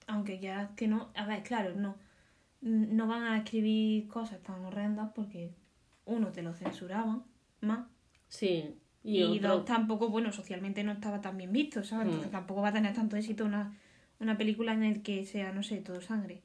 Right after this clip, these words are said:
Speaker 1: que ya empieza a cambiar progresivamente después de, de unos años, pero te quiero decir que el tema de la censura yo creo que fue importante, aunque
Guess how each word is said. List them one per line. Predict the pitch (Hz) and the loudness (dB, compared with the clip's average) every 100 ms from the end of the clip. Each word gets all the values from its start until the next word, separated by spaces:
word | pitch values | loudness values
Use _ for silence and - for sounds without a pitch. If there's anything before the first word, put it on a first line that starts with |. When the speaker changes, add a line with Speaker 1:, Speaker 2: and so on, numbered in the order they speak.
| _ _ _ | _ _ _
Speaker 1:
que | 214 | -2
ya | 202 | 0
empieza | 202 214 220 220 | 2 2 2 0
a | |
cambiar | 196 196 196 202 185 175 - 180 214 | 0 0 0 0 -2 -6 -12 -12 -8
progresivamente | 208 202 202 208 196 202 202 | -2 0 0 0 2 2 2
después | 208 208 196 196 - - - - - - | 0 -2 -4 -6 -8 -14 -20 -20 -18 -2
de, | 220 208 202 190 202 | 2 4 4 2 0
de | 202 196 | -2 0
unos | 190 190 | 0 4
años, | 277 240 175 202 | 4 4 0 -4
pero | 185 170 165 165 - - - - | -4 -2 -4 -8 -16 -16 -14 -8
te | 190 | -6
quiero | 190 190 | -4 0
decir | 208 214 190 - | 0 0 -4 -6
que | 196 180 170 - - - - | -6 -6 -8 -12 -20 -20 -4
el | 208 | -2
tema | 214 202 | 0 2
de | 214 | 2
la | 220 | 2
censura | 220 220 220 226 233 | 4 2 2 0 0
yo | 202 | -2
creo | 185 202 | -2 -2
que | 220 | -4
fue | 202 | -6
importante, | 180 170 170 190 226 214 | -8 -10 -8 -4 -4 -6
aunque | 165 170 165 | -10 -12 -12